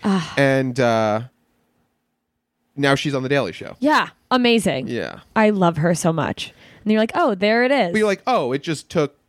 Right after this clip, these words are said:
Speaker 2: a while."
Speaker 1: It just, you found the thing
Speaker 2: Yeah.
Speaker 1: that, uh, Dolce.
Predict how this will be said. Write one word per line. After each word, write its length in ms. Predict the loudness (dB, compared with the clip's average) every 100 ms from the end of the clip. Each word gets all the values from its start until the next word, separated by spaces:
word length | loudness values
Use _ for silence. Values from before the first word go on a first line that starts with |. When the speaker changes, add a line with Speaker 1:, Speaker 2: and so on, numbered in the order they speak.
| -4
Speaker 2:
a 80 | 0
while." 380 | 0 -2 -14 -20 _
Speaker 1:
It 80 | -2
just, 260 | 0 -2 -2
you 100 | -2
found 300 | 0 0 0
the 60 |
thing 440 | 0 0 0 0 -2
Speaker 2:
Yeah. 440 | 0 0 0 -4 -10 _
Speaker 1:
that, 360 | 0 2 0 -2 -4
uh, 260 | 0 0 -2 -12 _ _ _ _ _ _ -20 -20 _ _ _ _ -16
Dolce. 400 | -12 -8 -8